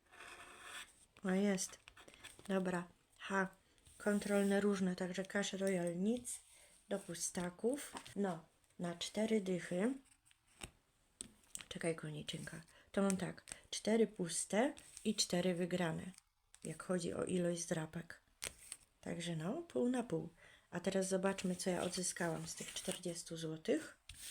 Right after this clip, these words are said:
Co ja odzyskałam? To tak, Koralowa oddała dyszkę. Bardzo ładnie.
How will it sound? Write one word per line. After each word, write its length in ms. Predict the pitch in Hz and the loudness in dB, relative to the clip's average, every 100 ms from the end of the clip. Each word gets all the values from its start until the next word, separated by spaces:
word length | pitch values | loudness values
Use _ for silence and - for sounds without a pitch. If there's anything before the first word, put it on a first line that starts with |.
| - - - - - - - - - - - - | -12 -14 -16 -18 -18 -18 -16 -16 -16 -18 -12 -6
Co 160 | 226 | -2
ja 180 | 233 226 | 2 2
odzyskałam? 920 | 214 208 208 - - 160 147 151 160 165 | 2 2 4 4 2 -2 -4 -4 -6 -4
To 120 | 254 | -2
tak, 320 | 254 165 - | 0 -4 -6
Koralowa 560 | - 233 247 226 190 196 | 0 2 4 4 4 0
oddała 460 | 185 185 180 175 175 | 0 0 0 0 -2
dyszkę. 680 | 170 165 - - 175 240 285 - _ _ _ _ _ _ _ _ _ _ _ _ _ | -4 -4 -4 0 4 4 2 -8 _ _ _ _ _ _ _ _ _ _ _ _ _
Bardzo 460 | 196 185 170 160 165 | -2 2 2 0 -4
ładnie. 540 | 151 151 165 185 269 | -4 -4 0 4 4